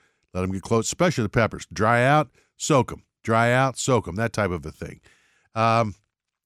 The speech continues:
and I've always had great success. It seems like peppers just do such a great job in containers. Uh, but again, remember, it is container gardening. It's different than growing them in the ground. Uh, and you've just gotta keep, uh, up with it a little bit more than you would be doing if you were in the soil.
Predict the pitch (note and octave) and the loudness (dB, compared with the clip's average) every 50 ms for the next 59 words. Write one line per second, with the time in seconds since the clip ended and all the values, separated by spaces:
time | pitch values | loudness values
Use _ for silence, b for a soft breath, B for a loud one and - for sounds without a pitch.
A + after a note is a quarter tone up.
0 | - - D#3 F#3+ G#3+ A3 G#3 D3+ C#3+ D#3+ C3 C#3 D3+ D3 - - A2 - - C3 | -6 0 2 2 4 4 4 4 2 2 4 4 2 2 2 0 -2 2 2 2
1 | A2 G#2 G#2+ - - E3+ C#3 C#3+ B2 - - D3+ C#3+ A#2 A#2 F#2+ - A2+ G2+ - | 2 2 0 0 0 0 0 0 0 0 0 0 0 0 -2 -4 -2 -4 -2 -2
2 | A#2+ A2 - - A2 F2 F#2+ E2 G2+ G#2 G2+ F2 G#2+ G#2 G2 F2 E2+ D2+ - - | -4 -4 -2 -4 -4 -4 -4 -2 -2 -2 0 0 0 0 0 -2 -4 -8 -12 -12
3 | - - G2 E2+ D#2 D2 - - _ _ _ _ _ _ _ _ - G#2 G2+ G#2 | -10 -8 -8 -8 -8 -10 -16 -20 _ _ _ _ _ _ _ _ -4 0 0 2
4 | G2+ G2 G2 F#2+ G2 G#2 F#2 B2 A#2 A#2 A#2 C#3+ C#3 G#2+ E2+ F#2 - - _ _ | 2 2 2 0 0 0 0 0 0 2 2 2 2 0 0 -4 -12 -20 _ _
5 | - A2 G#2+ G#2+ B2+ D3+ D#3 A2 F2+ - - _ _ _ - F#2+ G2 A2+ A2+ - | -6 -4 -2 0 2 2 2 0 -4 -8 -12 _ _ _ -4 -2 -2 -2 -4 -4
6 | - - D#3+ - - E3 E3 E3 E3 D3+ C3 - D3 C#3+ C#3+ C#3 C3+ C#3 B2+ A2+ | -6 -6 -4 0 0 2 2 2 2 0 2 2 4 4 4 4 2 0 -2 -2
7 | F#2+ - - G#2+ A2 - - B2+ G#2+ D3 C3+ A#2+ C#3 C#3 C#3+ C#3 C#3+ C#3+ C#3+ D3+ | -4 -4 -2 -2 -2 -2 -2 -4 -4 -4 -2 0 0 2 2 2 0 0 0 0
8 | D3 D3+ D#3+ C#3+ B2+ B2 A#2 A2+ A2 A2 A2+ A#2 A#2 b b b b b b b | 0 -2 -2 0 0 2 2 2 2 2 0 -2 -4 b b b b b b b
9 | b b - F#2 F#2+ F#2+ F#2+ G2 F#2+ F#2+ F#2 F#2+ F#2+ F#2 F#2 G2+ G2+ F2+ - - | b b -8 -6 -4 -4 -4 -6 -6 -6 -6 -6 -6 -8 -8 -8 -10 -8 -6 -4
10 | G#2+ F#2+ F#2 - - G2 - _ _ - F#2 F2+ F2+ F2+ - _ _ _ - D3 | -4 -4 -4 -6 -8 -8 -8 _ _ -6 -6 -6 -6 -8 -10 _ _ _ -2 -2
11 | C3 - C3+ A#2 A2 G#2 G2 G2+ G#2 A#2+ D#3+ F3+ F#3 E3 D3+ C3 C3+ G#2+ A#2+ A2 | -2 0 0 0 2 2 2 0 2 2 4 4 4 4 2 0 -2 -4 -2 0
12 | A2+ B2+ B2 A#2 A2+ G#2+ G#2 G#2 G2+ G2+ G2+ G2+ F#2+ E2+ F2+ F2 E2 F#2+ F#2 F2+ | 0 2 2 2 2 2 0 0 0 0 0 0 -2 -4 -4 -4 -4 -4 -4 -4
13 | F2 E2 - F2+ D#2+ E2 E2+ D#2+ D2+ - - - D#2+ D2 - - | -6 -8 -8 -8 -8 -6 -6 -8 -10 -10 -8 -8 -10 -10 -12 -16